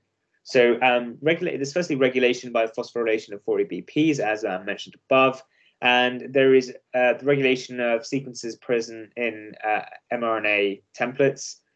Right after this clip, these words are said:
um, specifically, um, U T Rs, untranslated, um, regions, and they act as a sort of regulatory target. So an example of this control is, um, intracellular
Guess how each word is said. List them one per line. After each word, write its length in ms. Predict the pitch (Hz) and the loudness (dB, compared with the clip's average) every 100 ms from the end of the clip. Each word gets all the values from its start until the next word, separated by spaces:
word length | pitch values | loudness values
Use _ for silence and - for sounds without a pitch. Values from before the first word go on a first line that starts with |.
| _ - | _ -2
um, 160 | 113 110 | -2 -2
specifically, 540 | - 120 110 120 113 | -10 -12 -6 -4 -2
um, 220 | 113 110 | -2 -4
U 120 | 110 110 | -4 -8
T 200 | 117 113 | -2 2
Rs, 320 | 131 123 110 | 4 2 0
untranslated, 1700 | 110 120 107 107 101 104 104 _ _ _ _ _ - 107 - 104 - 107 | -6 -6 -8 -8 -8 -8 -8 _ _ _ _ _ -2 -2 0 -2 0 -6
um, 100 | 101 | -2
regions, 420 | 110 113 117 117 - | -4 -4 -10 -14 -4
and 380 | 110 104 107 - _ _ _ | 0 0 -2 -14 _ _ _
they 140 | 135 131 | 4 4
act 240 | 123 139 | 2 -4
as 160 | 120 113 | -4 -2
a 200 | 107 107 | -2 -2
sort 260 | - 117 | -6 -4
of 140 | 107 - | -2 -2
regulatory 440 | 113 113 95 101 | -4 -4 -10 -12
target. 540 | - 143 147 147 143 - _ _ _ _ _ _ - | -2 2 4 2 0 -12 _ _ _ _ _ _ -16
So 120 | - | -2
an 60 | 135 | 0
example 400 | 139 180 175 156 | 2 2 2 4
of 240 | 131 120 | 4 2
this 460 | 131 127 - - - - | 2 0 -2 -16 -18 -14
control 800 | 127 120 160 151 143 127 123 - | -14 -8 2 6 6 4 0 -2
is, 500 | 127 127 123 120 120 113 | 0 4 4 2 -2 -2
um, 300 | 113 110 107 110 - 135 | -2 -2 -6 -16 -14 -10
intracellular 560 | 139 139 127 117 113 | -10 0 2 2 0